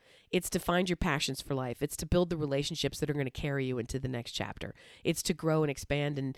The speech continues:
do a trial adulthood where you thrive and succeed. What I don't want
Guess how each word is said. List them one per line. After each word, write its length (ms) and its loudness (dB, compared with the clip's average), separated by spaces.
do 140 6
a 40 6
trial 420 2
adulthood 480 6
where 160 6
you 180 4
thrive 400 4
and 100 0
succeed. 500 -2
What 140 0
I 60 -2
don't 360 6
want 340 -4